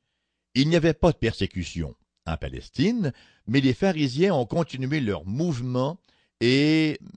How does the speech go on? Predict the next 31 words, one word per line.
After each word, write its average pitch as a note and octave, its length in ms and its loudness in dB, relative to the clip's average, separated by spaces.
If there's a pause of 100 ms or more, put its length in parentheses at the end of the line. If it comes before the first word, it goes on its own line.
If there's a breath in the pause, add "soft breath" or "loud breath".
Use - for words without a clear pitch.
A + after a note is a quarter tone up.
(140)
malheureusement C#3+ 680 -2
sont D3 200 -6
tombés D3 360 -6
un A2+ 120 -4
peu D#3 280 0
là G#2+ 380 -2 (320 soft breath)
dans C3 160 0
l'orgueil. D#2 800 -6 (840)
Une, - 180 0
un C#3 100 2
orgueil D#3+ 380 4
devant B2+ 260 2
les A#2+ 140 0
pécheurs A#2+ 420 -2
notoires A2+ 720 -4 (100)
parce G#2+ 280 -6
qu'ils G#2 540 -2
les F2+ 100 -4
méprisaient F2 760 -4 (720)
et A2 540 0
les F#2+ 140 -4
pharisiens G2 500 -2
se - 140 -6
croyaient F#2 360 -2
tellement B2+ 400 -2
supérieurs D#2+ 840 -4 (100)
à E2+ 80 0
l'ensemble F2 520 -2
du C#2+ 160 -18
peuple, A#1+ 400 -12
hein. A2+ 160 -4